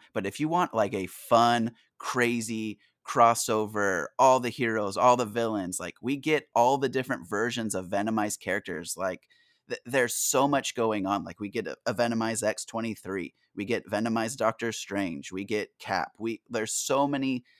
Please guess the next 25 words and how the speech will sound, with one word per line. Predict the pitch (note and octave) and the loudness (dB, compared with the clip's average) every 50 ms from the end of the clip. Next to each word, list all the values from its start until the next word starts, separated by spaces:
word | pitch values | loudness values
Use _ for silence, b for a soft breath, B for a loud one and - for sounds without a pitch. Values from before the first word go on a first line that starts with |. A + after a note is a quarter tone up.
| b b - | b b -6
different | A#2+ B2+ B2 - - A#2+ - - | -2 -2 -2 0 -2 -4 -4 -2
characters | - G#2 A2 A2 - A2+ A2+ A2+ | -2 0 0 0 -2 -2 -2 -2
that | A#2 E2 | -2 -4
you | F2 | -2
get | G2+ G#2+ F2 | -4 -6 -6
to | - - | -6 -6
see. | - G#2 A#2 | -6 -4 -4
So | - A2+ A2 | -2 0 -2
if | A2 - - | -2 -2 -2
you | A2+ A#2 | 0 2
are | A#2 G#2+ | 2 2
a | G#2 | 0
fan | G2 - B2+ C3+ C#3 C#3 - | -2 -2 -2 0 0 0 -2
of | - A2 G2 F2 - _ - | -2 -2 -4 -4 -4 _ -12
Venom, | A#2+ A2+ A2+ A2+ A2+ A2+ A2+ A2+ A2+ b b b b b b | -2 0 0 2 2 0 -2 -2 -4 b b b b b b
if | G#2 G#2 - | -8 -8 -6
you | G#2+ G#2 | -6 -2
like | G#2+ A2 A#2+ B2 - _ - | 2 2 2 2 0 _ -14
the, | A2 A#2+ A#2 G#2+ G2+ F2+ D2+ - _ - | -6 -2 0 2 2 2 0 -2 _ -4
the | A2+ G#2+ | -4 -4
Venomized | F2+ G2 G#2 G2+ G2+ A2 A2 G#2 G#2 G#2 A2 A2 G2 - - | -4 0 -2 0 0 0 0 0 0 -2 -2 -4 -4 -6 -8
variants | D#2+ - F#2 F2+ F#2 G#2 A#2 B2+ C3 B2+ - - | -6 -6 -4 -2 -2 -2 -2 -2 -4 -4 -6 -4
that | - A#2+ G#2 - | -2 -2 -2 -2
came | _ - B2+ B2 G#2+ G2+ | _ -4 -4 -2 0 0
out, | G2 A#2 C#3 - - | 0 0 0 0 -2